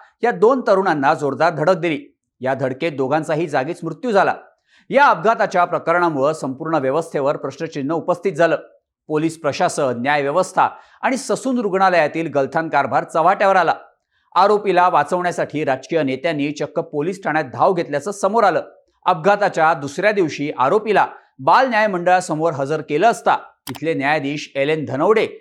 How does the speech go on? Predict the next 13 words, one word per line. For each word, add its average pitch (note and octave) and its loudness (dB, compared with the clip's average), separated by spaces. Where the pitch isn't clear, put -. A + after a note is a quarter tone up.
यांनी A#3+ -2
तीनशे A3 -4
शब्दात D#3 0
निबंध D#3+ -2
लिहायला D#3+ 2
सांगून D3 0
आरोपीला D3+ 2
जामीन C#3+ -2
मंजूर C#3+ -2
केला. E3 2
यामुळं C3+ -2
हे D#3 2
प्रकरण F3+ 0